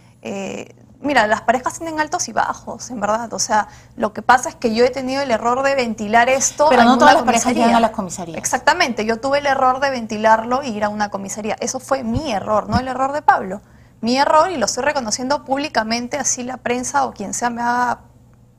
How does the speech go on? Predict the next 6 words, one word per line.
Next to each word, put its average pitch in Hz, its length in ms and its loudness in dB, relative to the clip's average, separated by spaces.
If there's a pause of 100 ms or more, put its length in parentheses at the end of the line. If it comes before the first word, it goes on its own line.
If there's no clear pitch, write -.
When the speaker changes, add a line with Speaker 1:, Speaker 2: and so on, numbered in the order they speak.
(220)
Speaker 1:
así. - 380 -8 (440)
Lo - 60 -16
estoy 226 200 -8
reconociendo. 254 600 -6
O - 580 -20
sea, - 320 -2